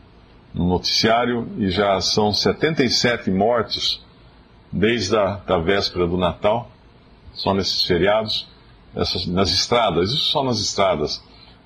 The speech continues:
Pessoas que saíram de casa pra visitar seus familiares, pra ter um tempo de alegria, de confraternização, e de repente em todos esses lares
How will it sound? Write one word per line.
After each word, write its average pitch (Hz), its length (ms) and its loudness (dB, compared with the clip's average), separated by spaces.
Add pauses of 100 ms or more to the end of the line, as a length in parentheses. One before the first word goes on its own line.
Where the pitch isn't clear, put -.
(100)
Pessoas 135 360 2
que 139 80 0
saíram 160 500 2
de 147 80 0
casa 143 460 0
pra 131 100 0
visitar 113 460 0
seus 104 160 0
familiares, 110 640 2
pra 107 120 -2
ter - 140 -2
um 101 80 4
tempo 101 500 0 (480)
de 95 120 2
alegria, 110 680 2
de - 80 0
confraternização, 98 1160 0 (560)
e 92 100 0
de 95 140 2
repente 110 480 0
em 98 60 2
todos 120 300 0
esses 107 280 0
lares 104 580 0